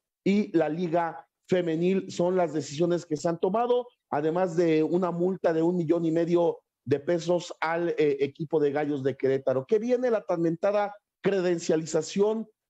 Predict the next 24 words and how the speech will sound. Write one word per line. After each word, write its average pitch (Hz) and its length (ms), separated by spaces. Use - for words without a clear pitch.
de 156 140
los 156 180
grupos 185 340
de 190 60
animación, 175 520
como 175 280
ellos 190 240
les 156 180
dicen, 208 300
las 180 140
famosas 180 580
barras. 180 720
Esperemos 208 720
que 160 680
lo 175 120
que 175 120
sucedió 180 380
el 208 80
sábado, 196 400
Rubén, 196 380
sea 185 300
una 185 320
gran 185 300
lección 175 720